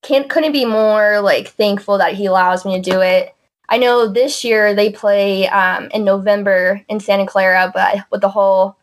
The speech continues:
covid stuff, I don't know if they'll be able to allow, like, an outsider like me to kinda go into their little bubble, but we'll see as it gets closer.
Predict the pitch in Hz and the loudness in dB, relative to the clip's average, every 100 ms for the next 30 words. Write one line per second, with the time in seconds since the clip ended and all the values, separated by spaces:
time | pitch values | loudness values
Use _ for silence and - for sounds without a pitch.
0 | _ _ _ - 214 202 190 - 185 180 | _ _ _ -2 -2 0 -4 -4 -2 0
1 | 196 196 190 190 190 190 185 190 185 190 | 0 0 2 0 0 0 0 -2 -4 -4
2 | 180 196 185 185 202 202 127 120 - - | -2 -2 0 2 2 0 -2 -6 -10 -6
3 | 185 190 170 190 190 185 185 - 202 208 | -2 -2 -2 -2 0 0 -2 -8 -8 -4
4 | 226 277 277 _ _ - 208 202 196 185 | -2 -2 -4 _ _ -6 -2 0 0 2
5 | 196 196 202 190 190 190 190 196 214 220 | 0 -2 -2 0 0 0 0 0 0 0
6 | 196 180 - _ 339 359 - 262 262 - | 0 -2 -4 _ -4 -4 -2 -2 -2 -2
7 | 262 254 262 - 202 196 - 196 196 | -2 0 -4 -2 -2 -2 0 -2 -2